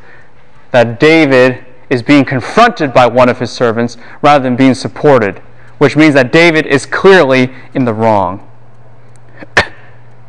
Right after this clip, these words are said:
David is clearly in the wrong. And, by the way, David already knew her, and not only that, David wasn't inquiring to figure out who she was.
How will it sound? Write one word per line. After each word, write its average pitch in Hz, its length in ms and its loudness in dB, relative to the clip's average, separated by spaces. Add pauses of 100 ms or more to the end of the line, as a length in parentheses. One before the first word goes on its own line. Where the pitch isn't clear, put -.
(1200)
David 123 200 -2
is 104 80 -8
clearly 131 320 0
in 107 60 -2
the 107 60 -4
wrong. 104 300 -2 (220)
And, 175 260 2
by 135 160 2
the 127 80 -2
way, 127 200 2 (100)
David 151 240 0
already 127 220 2
knew 170 240 2
her, 135 500 2 (240)
and 139 80 4
not 147 140 4
only 139 160 0
that, 143 640 0 (960)
David 175 260 2
wasn't 160 340 0
inquiring 139 920 0 (340)
to 131 640 2 (120)
figure 160 300 2
out 135 160 4 (100)
who 233 260 4
she - 220 0
was. 120 400 2